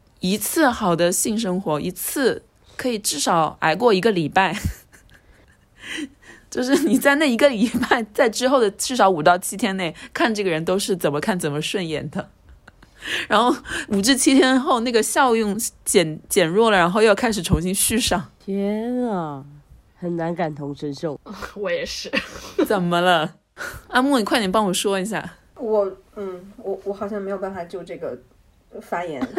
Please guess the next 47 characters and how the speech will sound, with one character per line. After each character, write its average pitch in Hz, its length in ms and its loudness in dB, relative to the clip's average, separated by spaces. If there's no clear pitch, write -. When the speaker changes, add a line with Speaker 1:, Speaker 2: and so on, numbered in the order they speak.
Speaker 4:
就 214 160 -4
是 196 120 -4
我 190 140 -4
觉 202 140 -4
得 226 80 0
也 247 140 2
没 202 100 -4
有 254 140 0
什 226 120 -8
么。 190 300 -6
Speaker 2:
<laughs> - 320 -20
算 240 220 0
了， 165 80 0
他 220 120 -12
怕 226 160 0
说 220 200 -2
出 208 80 -4
来 165 100 -2
太 190 180 -4
凡 165 160 -4
尔 139 120 -4
赛。 - 260 -8
Speaker 4:
不 311 80 -6
是， 349 200 -2
嗯， 220 520 -10
可 247 140 -4
能 208 120 -4
有 254 140 -4
一 190 60 -8
点 190 200 -8
吧， 139 220 -12
就 254 100 -10
是 262 140 -6
我 208 80 -8
跟 302 200 -2
你 202 40 -4
相 247 220 -4
反 196 120 -4
的， 180 120 -8
你 175 60 -12
是 226 120 -12
因 240 80 -4
为， 196 220 -4
就 208 160 -8
比 208 100 -14
如 160 120 -14
说， 190 280 -8